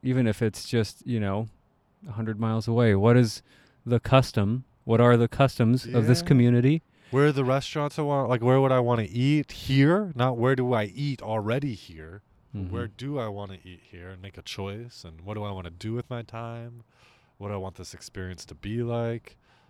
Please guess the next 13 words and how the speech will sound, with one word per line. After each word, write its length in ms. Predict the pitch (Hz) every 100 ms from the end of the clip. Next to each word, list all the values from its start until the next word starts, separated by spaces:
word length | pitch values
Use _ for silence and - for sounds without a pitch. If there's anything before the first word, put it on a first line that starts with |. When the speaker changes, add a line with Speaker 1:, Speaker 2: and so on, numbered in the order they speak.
| _ _ _ _
Speaker 2:
Yeah. 80 | 82 71 _ _ _ _ _ _ _
Speaker 1:
And 120 | 98
you're 120 | 98 98
asking, 360 | 98 - 101
"What, 200 | 98 101 -
what 260 | 110 110
do 160 | - 110
I 100 | 101
want?" 420 | 101 110 120 110 - _ _ _ _ _
And 440 | 113 101 98 98 - - -
that 280 | 110 98
does 460 | 98 110 113 104 - _ -
hopefully 680 | 127 131 - 104 101 110